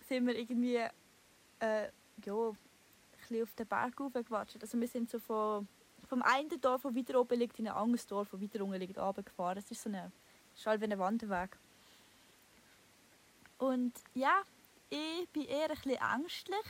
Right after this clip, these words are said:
vor allem wenn ich die Strecke nicht kenne und ich weiss, wenn plötzlich eine Kurve kommt oder so. Oder,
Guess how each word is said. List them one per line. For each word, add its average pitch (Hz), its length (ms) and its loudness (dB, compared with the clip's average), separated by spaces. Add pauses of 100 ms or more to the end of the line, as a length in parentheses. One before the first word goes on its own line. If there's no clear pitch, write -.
vor 262 120 -4
allem 254 200 2
wenn 247 120 -2
ich 233 80 -2
die - 60 -8
Strecke 240 400 -6
nicht 330 200 -12
kenne 330 260 -2
und 262 80 0
ich 247 100 -2
weiss, 226 240 -2
wenn 233 100 -2
plötzlich 226 300 -8
eine 214 100 -6
Kurve 254 420 -4
kommt 294 340 -4
oder 294 200 -6
so. 302 300 -4 (500)
Oder, 226 240 0